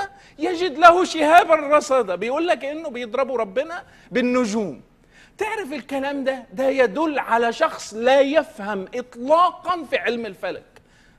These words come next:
مش ممكن يكون ربنا. أقول لك إيه الفرق بين النجوم، بس عشان أوضح للناس اللي يمكن ما عندهاش معلومات علمية عن الموضوع. الشهب عبارة عن أجسام صلبة صغيرة، ممكن تقول،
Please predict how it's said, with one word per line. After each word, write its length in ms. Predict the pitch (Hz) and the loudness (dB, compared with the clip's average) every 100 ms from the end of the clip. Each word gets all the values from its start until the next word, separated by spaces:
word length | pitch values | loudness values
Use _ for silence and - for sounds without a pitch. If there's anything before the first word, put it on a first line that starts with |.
| - | -10
مش 280 | 214 247 240 | -6 -4 -2
ممكن 500 | 294 370 330 254 247 | -2 -2 -6 -6 -6
يكون 380 | 220 - 320 | -6 -4 -2
ربنا. 500 | 254 226 160 190 131 - _ _ _ _ | 0 -2 -4 -8 -10 -16 _ _ _ _
أقول 200 | 311 403 | -4 2
لك 200 | 403 269 | 2 2
إيه 380 | 247 277 233 202 | -2 -4 -2 -2
الفرق 400 | 180 240 247 240 | 0 2 0 0
بين 180 | 202 226 | -4 -4
النجوم، 560 | 220 208 196 240 254 | -4 -4 -4 -4 -6
بس 340 | - 190 269 - | -4 -4 -4 -6
عشان 300 | 208 208 233 | -10 -8 -8
أوضح 400 | 220 233 202 226 | -6 -6 -4 -6
للناس 500 | 202 196 226 240 - | -6 -8 -10 -12 -14
اللي 140 | 202 | -12
يمكن 260 | 190 190 220 | -12 -12 -10
ما 80 | 202 | -10
عندهاش 340 | 190 220 214 | -8 -10 -8
معلومات 420 | 202 185 208 220 | -10 -10 -10 -10
علمية 360 | 165 180 196 190 | -8 -8 -10 -12
عن 60 | |
الموضوع. 360 | 175 156 127 - - - - - | -12 -14 -14 -18 -20 -20 -12 -6
الشهب 480 | 226 - 381 349 403 - _ _ - | -6 -4 -2 -2 -4 -14 _ _ -4
عبارة 280 | 294 359 359 | -2 0 -2
عن 220 | 320 330 | -2 -6
أجسام 400 | 302 226 - 349 | -6 -6 -6 -6
صلبة 360 | 285 320 302 247 | 0 0 2 -2
صغيرة، 400 | 254 220 233 202 | -2 -4 -4 -4
ممكن 360 | 269 294 262 | -8 -10 -12
تقول، 320 | 220 254 262 | -12 -10 -10